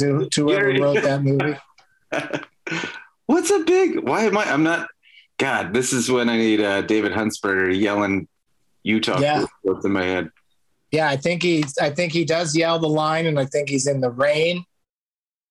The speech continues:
Speaker 2: Oh, when he's firing off the gun, he doesn't say anything there.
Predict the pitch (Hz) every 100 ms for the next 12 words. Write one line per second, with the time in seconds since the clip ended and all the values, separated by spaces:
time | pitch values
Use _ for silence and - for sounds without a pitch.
0 | _ _ _ _ _ _ _ _ _ 139
1 | 139 120 110 - _ _ _ _ 131 147
2 | 160 - 180 180 190 190 - 98 127 185
3 | 233 208 185 190 147 - 139 120 117 104
4 | 147 113